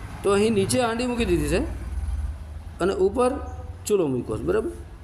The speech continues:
તો જેમ હાંડીમાં પાણી ગરમ થાય અથવા તો શાકભાજી પાકી જાય,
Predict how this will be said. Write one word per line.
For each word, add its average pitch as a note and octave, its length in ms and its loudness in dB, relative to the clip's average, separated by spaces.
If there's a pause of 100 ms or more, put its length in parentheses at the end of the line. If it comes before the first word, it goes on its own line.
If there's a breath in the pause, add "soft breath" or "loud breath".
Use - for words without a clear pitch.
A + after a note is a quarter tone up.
(440)
તો F3 100 2
જેમ F#3 220 2
હાંડીમાં F3 480 2
પાણી G#3 240 0
ગરમ F#3+ 280 2
થાય D#3+ 240 2
અથવા D#3 200 0
તો F3+ 140 0
શાકભાજી F#3 480 0
પાકી E3 300 -2
જાય, C#3 260 0